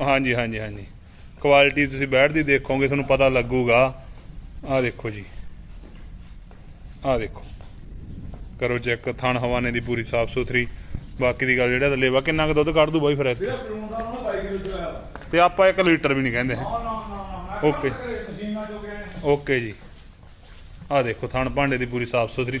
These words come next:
Speaker 1: ਤੀਜਾ ਨੰਬਰ ਆਪਾਂ ਤੁਹਾਨੂੰ ਬੈਠ ਦਿਖਾ ਰਹੇ ਹਾਂ, ਚੰਗੀ ਸਾਫ਼ ਸੁਥਰੀ ਬੈਠ ਦਿਖਾ ਰਹੇ ਹਾਂ।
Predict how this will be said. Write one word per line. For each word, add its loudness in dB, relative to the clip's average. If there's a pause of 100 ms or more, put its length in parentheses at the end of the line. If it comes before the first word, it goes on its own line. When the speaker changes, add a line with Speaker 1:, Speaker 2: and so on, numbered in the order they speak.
Speaker 1:
ਤੀਜਾ 0
ਨੰਬਰ 2
ਆਪਾਂ 4
ਤੁਹਾਨੂੰ 2
ਬੈਠ 2
ਦਿਖਾ 0
ਰਹੇ 2
ਹਾਂ, 0 (600)
ਚੰਗੀ 2
ਸਾਫ਼ 6
ਸੁਥਰੀ 0
ਬੈਠ 2
ਦਿਖਾ 2
ਰਹੇ 2
ਹਾਂ। -2